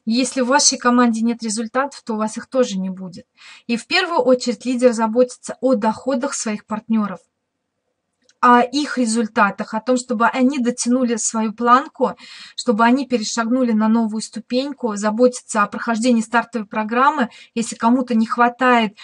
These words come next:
или осталось там несколько дней, напоминает, заботится, чтобы человек не пропустил свой, да, свой куш какой-то,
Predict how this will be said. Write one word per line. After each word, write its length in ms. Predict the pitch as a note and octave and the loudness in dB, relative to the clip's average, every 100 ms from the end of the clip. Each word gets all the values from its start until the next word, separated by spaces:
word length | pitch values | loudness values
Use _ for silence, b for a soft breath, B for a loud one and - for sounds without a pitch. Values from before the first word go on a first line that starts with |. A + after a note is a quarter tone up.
| B B - | B B -4
или 180 | A3+ | 0
осталось 480 | A3+ A3+ B3+ A#3+ - | 0 4 6 6 4
там 160 | - A3 | 0 2
несколько 380 | A#3 - G#3+ A#3 | 2 -4 -4 0
дней, 340 | B3+ C#4+ B3 | 0 0 -2
напоминает, 1200 | - G#3+ G#3+ A#3 B3 A#3+ B3 B3+ C#4 D4 D4 _ b b - | -4 -4 0 0 2 4 6 6 4 2 0 _ b b -4
заботится, 680 | A3+ A3+ A#3 D4 - - | 2 2 2 -4 -4 -10
чтобы 220 | - B3 B3 | -6 -6 -2
человек 300 | B3 B3 A#3+ | 2 2 2
не 220 | B3+ D#4+ | 0 0
пропустил 800 | B3 B3 G#3+ - - B3 C#4 B3+ | -6 -8 -12 -14 -8 -4 -4 -6
свой, 460 | - - A#3 B3 - | -8 -4 0 0 0
да, 340 | - G3 A#3 | -12 -2 -2
свой 320 | B3 - A#3+ | -2 -2 -4
куш 440 | A#3 C4 A3+ - _ | -2 -2 -2 -4 _
какой-то, 640 | - G#3 G#3+ G#3 G3+ F3+ | -10 -6 -4 -4 -6 -12